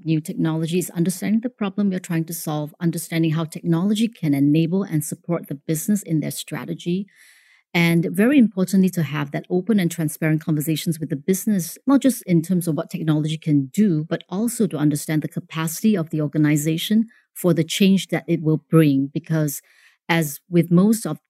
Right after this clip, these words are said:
the digital transformation that I've seen, a percentage of that is technology, but a large percentage of that in,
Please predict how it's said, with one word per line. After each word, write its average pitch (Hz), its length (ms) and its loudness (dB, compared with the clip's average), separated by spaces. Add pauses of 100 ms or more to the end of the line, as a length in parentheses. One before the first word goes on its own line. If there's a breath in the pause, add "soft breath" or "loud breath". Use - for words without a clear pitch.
(160)
the 165 80 2
digital 165 400 0
transformation 151 720 0
that 131 120 -8
I've 131 160 -12
seen, 160 540 0 (580 soft breath)
a 208 80 0
percentage 240 480 2
of 202 80 0
that 185 140 0
is 185 100 -2
technology, 180 560 0
but 165 160 -4
a 156 80 0
large - 420 -2
percentage 156 460 -2
of 139 140 -12
that - 280 -14
in, - 540 -8